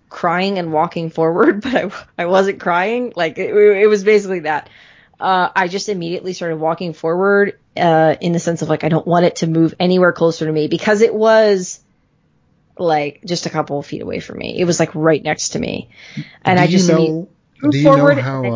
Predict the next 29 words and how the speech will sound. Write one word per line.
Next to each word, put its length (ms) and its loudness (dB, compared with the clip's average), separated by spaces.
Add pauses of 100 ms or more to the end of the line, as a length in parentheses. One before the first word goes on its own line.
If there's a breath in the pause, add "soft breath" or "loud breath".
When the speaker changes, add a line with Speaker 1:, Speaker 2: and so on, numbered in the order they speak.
Speaker 1:
did 40 -4
Speaker 2:
um, 80 -8
Speaker 1:
a 40 -10
sharp 440 -8
turn 380 -2
and 200 -10
went 200 -6
towards 320 -6
their 160 2
porch, 680 -2
Speaker 2:
Mm. 180 2
Speaker 1:
like, 220 0
the 120 -2
house, 440 -18
the, 160 -4
the 160 -2
porch. 300 4
And 120 -2
I 140 2
was 160 -2
like, 160 0
"Nope, 320 2
nope, 220 4
no, 60 4
no, 180 2
no, 160 2
no, 180 4
no, 140 2
no." 240 0